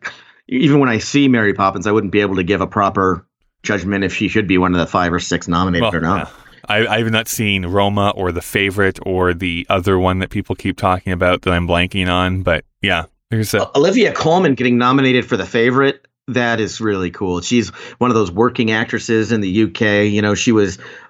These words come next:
Speaker 1: uh, John Watson's, I believe she wa-, was, she, no, she was, uh, in Broadchurch.
Speaker 2: Oh, nice.
Speaker 1: Uh, so she was the, uh,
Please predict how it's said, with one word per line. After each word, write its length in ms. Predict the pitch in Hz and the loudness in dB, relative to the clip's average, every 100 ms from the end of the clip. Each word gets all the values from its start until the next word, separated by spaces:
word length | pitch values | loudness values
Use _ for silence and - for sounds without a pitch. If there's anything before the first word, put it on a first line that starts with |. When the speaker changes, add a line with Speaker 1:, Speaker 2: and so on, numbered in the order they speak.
| - | -4
Speaker 1:
uh, 340 | 101 98 92 90 - _ _ | 0 2 0 -2 -8 _ _
John 320 | 123 135 123 117 | -2 2 2 2
Watson's, 800 | 117 104 - 120 110 107 90 - | 2 0 -4 -4 -2 -4 -6 -10
I 60 | 110 | -4
believe 180 | 110 147 | 0 0
she 100 | - | 0
wa-, 100 | 139 | -4
was, 200 | - 123 | -2 -4
she, 240 | - - - - | -4 -10 -8 0
no, 200 | 185 139 | 2 2
she 160 | - | 2
was, 380 | 156 143 120 117 - _ - _ | 2 2 -2 -8 -20 _ -20 _
uh, 120 | 147 160 | 0 2
in 200 | 156 131 | 2 2
Broadchurch. 800 | 185 180 - 131 90 - - - | 2 2 0 -4 -6 -12 -12 -12
Speaker 2:
Oh, 140 | 104 107 | -10 -8
nice. 340 | 104 85 - _ _ _ _ _ _ _ _ _ - | -8 -8 -14 _ _ _ _ _ _ _ _ _ -6
Speaker 1:
Uh, 420 | 113 107 101 95 98 - _ _ _ _ | -2 0 -2 -6 -12 -18 _ _ _ _
so 140 | - 143 | -6 -4
she 180 | 151 165 | 0 2
was 200 | 147 120 | 2 2
the, 200 | 135 123 | 2 4
uh, 260 | 113 101 | 2 -2